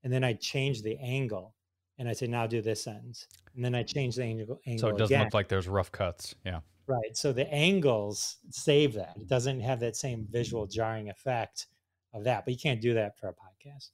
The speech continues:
Speaker 1: You
Speaker 2: Right.
Speaker 1: can't do that.
Speaker 2: Clever.
Speaker 1: So
Speaker 2: Clever boy.
Speaker 1: if you were to just drop, like, the audio, sometimes I think I could just drop the audio. But I always
Speaker 2: Right.
Speaker 1: think to myself, I make my guests sound great, but I also sound my, make myself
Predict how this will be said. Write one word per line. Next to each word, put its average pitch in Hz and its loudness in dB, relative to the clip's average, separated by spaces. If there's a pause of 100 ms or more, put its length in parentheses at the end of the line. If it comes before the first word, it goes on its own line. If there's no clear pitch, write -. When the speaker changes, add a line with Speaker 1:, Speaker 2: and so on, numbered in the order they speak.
Speaker 1:
You - -8
Speaker 2:
Right. 82 -2
Speaker 1:
can't 95 -6
do - -20
that. - -20
Speaker 2:
Clever. 82 -2
Speaker 1:
So 117 0
Speaker 2:
Clever 90 -2
boy. 85 0 (720)
Speaker 1:
if 143 0
you 185 8
were 185 8
to 160 6
just 156 2
drop, 127 4
like, 107 -2
the 113 -6
audio, 104 -4
sometimes 117 -4
I 104 0
think 101 -6
I 98 -6
could 104 -10
just 95 -10
drop 98 -8
the 113 -10
audio. 104 -6
But 123 -2
I 127 4
always 147 6
Speaker 2:
Right. 98 4
Speaker 1:
think 120 -2
to - -14 (220)
myself, 110 -4
I 113 -2
make 139 2
my 127 0
guests 107 -4
sound 123 -4
great, 135 0
but 120 -2
I 120 0
also 139 0
sound 113 -4
my, 104 -4 (320)
make 127 -4
myself 110 -2